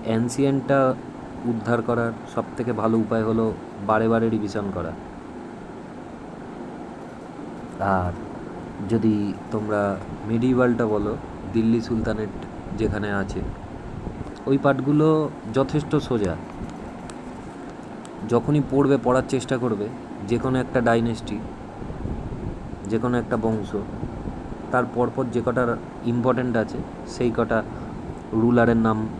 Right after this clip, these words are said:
তোমরা পড়ে নিলে, মুখস্থ করে মনে রাখলে, তো সেই বংশের নাম মাথায় আসলেই প্রত্যেকটা রুলার কার পর কে কে এসছে মাথায় এসে যাবে,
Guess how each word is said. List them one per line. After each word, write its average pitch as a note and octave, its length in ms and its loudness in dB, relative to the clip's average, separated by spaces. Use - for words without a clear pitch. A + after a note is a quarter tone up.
তোমরা G#2+ 260 0
পড়ে G#2 160 2
নিলে, G#2 240 0
মুখস্থ A2 300 0
করে A2+ 200 2
মনে G2 200 0
রাখলে, - 260 -6
তো A#2+ 140 2
সেই B2 240 2
বংশের A#2+ 380 4
নাম C3 80 4
মাথায় C3 300 4
আসলেই A#2+ 260 0
প্রত্যেকটা C3 460 -2
রুলার B2 360 4
কার A2+ 180 6
পর A#2+ 180 2
কে A#2 120 2
কে A#2+ 120 -2
এসছে A2 180 -4
মাথায় G#2+ 300 0
এসে G2 180 -4
যাবে, A2 160 -2